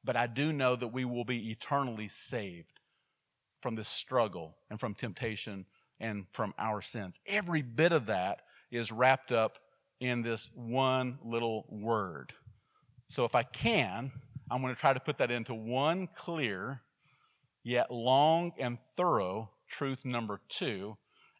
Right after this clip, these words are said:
and it's going to be a doozy, okay? So here we go. This may be our longest truth of the year. Just gonna read it slowly. There's some underlines if you wanna write 'em down.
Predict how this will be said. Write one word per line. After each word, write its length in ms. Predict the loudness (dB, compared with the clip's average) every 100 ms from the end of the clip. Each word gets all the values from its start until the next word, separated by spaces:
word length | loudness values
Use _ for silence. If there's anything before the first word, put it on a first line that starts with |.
| -8
and 120 | -4
it's 120 | -4
going 220 | 0 0
to 40 | 2
be 140 | 2
a 60 | 0
doozy, 560 | 0 0 0 -4 -12 -14
okay? 340 | -2 0 0 -2
So 100 | -6
here 160 | -2
we 120 | 0 2
go. 220 | 2 0 -14 _ _ _
This 160 | -8 -2
may 220 | 2 2
be 240 | 2 2 4
our 240 | 4 2
longest 720 | 0 4 6 6 4 2 -4
truth 500 | -2 0 0 -2 -8 _ -6
of 200 | 0 2
the 80 | 2
year. 420 | 2 2 2 -2 -12 -20 _ -20 _
Just 80 | -12
gonna 220 | -6 -4
read 240 | 0 0 2
it 80 | 2
slowly. 500 | 6 6 4 -6 -14 -20 _ _ _ -4
There's 180 | -2 0
some 320 | -2 -2 -6 _ _ _ -4
underlines 600 | -2 0 4 4 4 2
if 120 | -4
you 80 | -2
wanna 100 | 2
write 160 | 4 4
'em 80 | 0
down. 240 | -6